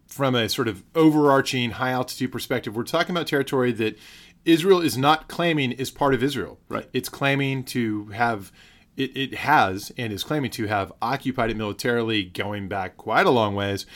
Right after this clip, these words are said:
Speaker 2: Sixty-seven,
Speaker 1: Uh,
Speaker 2: seventy-three.
Speaker 1: and so you've got this long period of Israeli military control. Um, and in a circumstance in which, like, for example, the U S, uh, occupation of, of Iraq, so w-, for fall two thousand three,
Speaker 2: Yes.
Speaker 1: um,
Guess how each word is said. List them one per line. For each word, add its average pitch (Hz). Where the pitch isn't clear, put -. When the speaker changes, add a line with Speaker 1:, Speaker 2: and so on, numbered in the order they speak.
Speaker 2:
Sixty-seven, 107
Speaker 1:
Uh, 98
Speaker 2:
seventy-three. 98
Speaker 1:
and 113
so 131
you've 110
got 120
this 104
long 143
period 131
of 98
Israeli 107
military 107
control. 123
Um, 104
and 139
in 180
a 196
circumstance 147
in 123
which, 123
like, 151
for 185
example, 143
the 117
U 147
S, 123
uh, 123
occupation 131
of, 98
of 110
Iraq, 131
so 101
w-, 123
for 127
fall 143
two 131
thousand 113
three, 151
Speaker 2:
Yes. -
Speaker 1:
um, 131